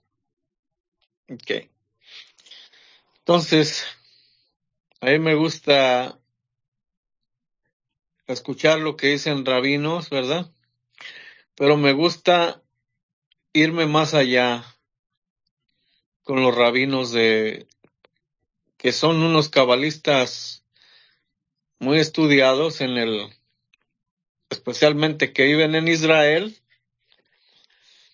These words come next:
y nos enseñan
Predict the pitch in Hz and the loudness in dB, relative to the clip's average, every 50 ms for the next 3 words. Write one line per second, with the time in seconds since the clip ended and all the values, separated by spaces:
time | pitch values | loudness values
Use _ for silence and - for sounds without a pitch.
0 | _ _ _ _ _ _ _ _ _ _ _ _ _ _ _ _ _ _ _ _ | _ _ _ _ _ _ _ _ _ _ _ _ _ _ _ _ _ _ _ _
1 | _ _ _ _ _ _ _ _ _ _ _ _ _ _ _ _ _ _ _ _ | _ _ _ _ _ _ _ _ _ _ _ _ _ _ _ _ _ _ _ _
2 | _ _ _ _ - 175 185 180 165 147 - 135 131 127 120 - 143 143 143 143 | _ _ _ _ -4 -2 0 0 0 0 -2 -2 -4 -6 -4 -2 -2 0 0 2
3 | 143 143 143 139 135 131 120 | 2 2 2 0 -2 -4 -8